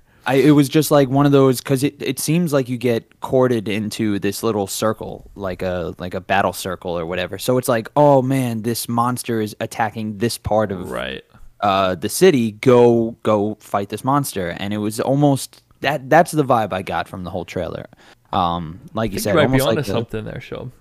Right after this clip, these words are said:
Speaker 1: Yeah, that's what I'm feeling. That's, that's, I mean, again, I, you might as well just surround the entire title with question marks 'cause I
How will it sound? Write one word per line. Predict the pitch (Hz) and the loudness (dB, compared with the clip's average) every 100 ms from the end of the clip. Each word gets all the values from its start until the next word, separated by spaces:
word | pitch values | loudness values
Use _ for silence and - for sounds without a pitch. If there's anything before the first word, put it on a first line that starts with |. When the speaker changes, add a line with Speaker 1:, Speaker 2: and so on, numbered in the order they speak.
| - _ | -20 _
Speaker 1:
Yeah, | - 123 160 | 0 4 4
that's | 110 113 - | 4 0 0
what | 180 | 0
I'm | 185 | 0
feeling. | 143 151 127 85 | 2 2 2 -2
That's, | 87 98 - | -6 -8 -8
that's, | - 110 - - - | -6 -6 -8 -6 0
I | 131 | 4
mean, | 139 | 4
again, | 127 120 117 90 - | 4 2 2 -2 -4
I, | 101 101 110 117 - - | -2 -2 -6 -12 -20 -14
you | 123 117 | -6 -2
might | 120 143 | 2 2
as | 123 | 2
well | 123 | 2
just | 107 110 - | 2 -2 -4
surround | 107 98 110 113 | -4 -2 -2 -2
the | 107 | -4
entire | 101 104 92 | -2 -4 -2
title | - 107 90 | -2 -2 -4
with | 85 | -6
question | - 107 - 87 | -4 -4 -4 -10
marks | 80 - | -8 -2
'cause | |
I | - | -2